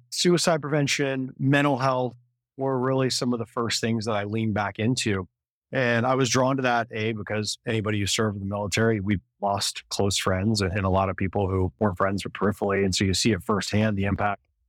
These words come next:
on yourself in terms of how that hits you, the impact of families, how it impacts them,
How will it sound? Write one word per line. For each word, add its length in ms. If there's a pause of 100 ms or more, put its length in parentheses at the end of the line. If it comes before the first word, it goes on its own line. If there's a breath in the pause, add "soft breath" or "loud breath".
(140)
on 320
yourself 440
in 20
terms 280
of 140
how 160
that 140
hits 200
you, 120
the 80
impact 320
of 80
families, 680
how 220
it 60
impacts 380
them, 240